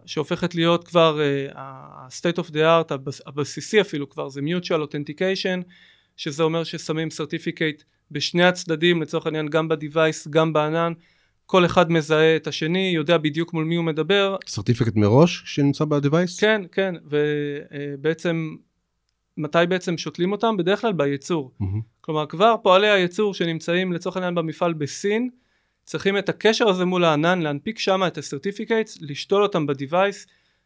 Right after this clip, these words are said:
Speaker 1: ולמפות את ה-, למפות בעצם את ה-, אה, קישור בין ה-device, אה, לענן, ל-certificate שלו. ופה יש עוד אתגרים. אגב, דיברנו על ניתוקי רשת. בסין,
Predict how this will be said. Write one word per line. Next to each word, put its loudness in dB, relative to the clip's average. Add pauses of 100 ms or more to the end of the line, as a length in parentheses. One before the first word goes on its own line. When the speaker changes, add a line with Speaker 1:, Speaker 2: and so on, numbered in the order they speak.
(180)
Speaker 1:
ולמפות 0
את -4
ה-, -4 (260)
למפות -6
בעצם -6
את -12
ה-, -14 (120)
אה, -20 (420)
קישור 2
בין 4
ה-device, 0
אה, -6 (260)
לענן, -4
ל-certificate -10
שלו. 0 (540)
ופה 2
יש 0
עוד 4
אתגרים. 0
אגב, -2
דיברנו -2
על -2
ניתוקי -4
רשת. -2 (600)
בסין, 0